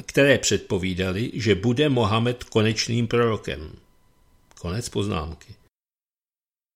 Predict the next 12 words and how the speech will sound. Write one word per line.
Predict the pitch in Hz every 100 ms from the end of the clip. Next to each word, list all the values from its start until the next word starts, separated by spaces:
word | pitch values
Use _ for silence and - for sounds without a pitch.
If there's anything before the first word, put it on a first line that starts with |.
| - -
Dodržujte | 127 123 165 131 147 135 104 98
modlitbu, | 104 113 131 135 131 147 147 147 - -
rozdávejte | 104 113 120 131 120 113 104 -
almužnu | - 110 113 123 135 127 131 139 135 - _ -
a | 98
sklánějte | - - 113 117 143 160 156 156
se | 143 110
s | 95 - -
těmi, | 113 117 139 156 135
kdož | 104 110 107 -
se | 127
sklánějí. | - - 139 139 120 92 82 76 78